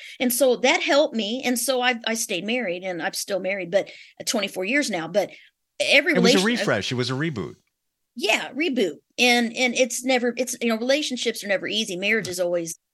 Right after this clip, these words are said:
Speaker 1: hard. I mean, it takes a lot of work. I
Speaker 2: It's
Speaker 1: mean,
Speaker 2: work.
Speaker 1: you know.
Speaker 2: E-, li-, everything is work. I don't care.
Speaker 1: Yeah.
Speaker 2: I'm, I'm like, I'm making plans for this weekend, you know,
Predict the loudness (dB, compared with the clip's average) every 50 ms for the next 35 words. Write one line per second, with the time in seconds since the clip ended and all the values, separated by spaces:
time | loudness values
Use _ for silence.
0 | _ -4 -4 -4 -2 -2 0 0 0 -2 -2 -4 -2 -2 -2 -2 -4 -2 -2 -2
1 | -2 -2 -6 -8 -8 -8 -10 -10 -12 -12 -16 -18 _ -12 -6 -4 -2 0 2 2
2 | 2 2 0 -4 -8 -6 _ -2 -2 0 0 -2 0 2 2 2 2 0 0 0
3 | -2 -2 -4 -4 -6 -8 -8 -10 -14 -20 _ _ -2 -2 -2 -2 -2 -2 2 6
4 | 6 6 4 2 -6 -18 -20 _ _ -4 -2 -2 -2 -2 -2 0 0 0 0 2
5 | 0 0 0 0 -2 -2 -4 -2 -2 -2 -2 -4 -2 -2 -2 0 0 0 0 2
6 | 2 0 0 0 -2 -6 -10 _ _ -4 -2 -2 -2 -4 -4